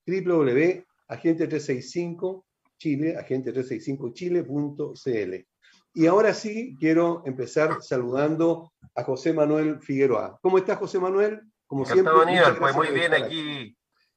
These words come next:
Speaker 2: Eh, un gusto compartir nuevamente micrófono con, contigo y con Marco Antonio y con Juan Pablo.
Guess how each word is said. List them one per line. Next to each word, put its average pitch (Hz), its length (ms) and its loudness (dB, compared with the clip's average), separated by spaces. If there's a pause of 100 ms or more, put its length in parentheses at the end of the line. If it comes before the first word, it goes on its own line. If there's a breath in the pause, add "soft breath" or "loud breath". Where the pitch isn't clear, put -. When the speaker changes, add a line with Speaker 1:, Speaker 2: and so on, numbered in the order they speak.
(180)
Speaker 2:
Eh, 113 460 -6
un 123 140 -10
gusto 143 300 -4
compartir 131 480 2
nuevamente 131 480 4
micrófono 120 800 2
con, 113 180 -2
contigo 131 520 -6
y 113 40 -8
con 110 140 0
Marco 113 240 0
Antonio 120 440 0
y 110 60 -10
con 107 140 -4
Juan 107 240 -4
Pablo. 120 500 2